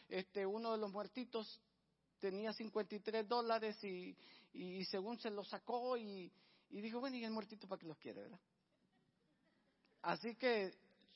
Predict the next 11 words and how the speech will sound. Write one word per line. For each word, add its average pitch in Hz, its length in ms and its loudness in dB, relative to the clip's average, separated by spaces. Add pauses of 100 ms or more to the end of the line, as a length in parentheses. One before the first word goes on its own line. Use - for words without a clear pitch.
(260)
lo 180 180 4
sacó 220 500 6 (2500)
y, - 100 -10 (520)
y 208 120 2
se 220 160 6
lo 202 140 8
lle-, 190 320 6
y 196 100 4
se 202 120 2
lo 185 120 4
llevó. 185 380 4